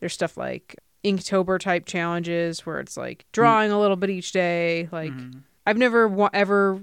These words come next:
Speaker 1: felt super compelled to do any of those 'cause that's just not how I operate with, like, art or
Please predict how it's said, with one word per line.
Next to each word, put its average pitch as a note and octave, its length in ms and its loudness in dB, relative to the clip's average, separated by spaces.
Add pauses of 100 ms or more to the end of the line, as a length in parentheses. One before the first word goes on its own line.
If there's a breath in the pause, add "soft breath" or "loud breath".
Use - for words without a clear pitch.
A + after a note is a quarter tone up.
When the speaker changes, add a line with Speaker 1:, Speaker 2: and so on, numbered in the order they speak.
(120)
Speaker 1:
felt - 640 0
super A#3 320 -2
compelled A#3 460 0
to A#3 60 -4
do A#3 140 0
any A3+ 140 2
of A3 60 -4
those A3+ 240 0
'cause F#3 160 -8
that's F3+ 180 0
just - 160 -6
not E3 180 0
how E3+ 160 2
I D#3+ 160 2
operate F3 680 0
with, F3+ 180 -8
like, E3+ 420 -4
art D#3+ 400 -6
or D#3 340 -8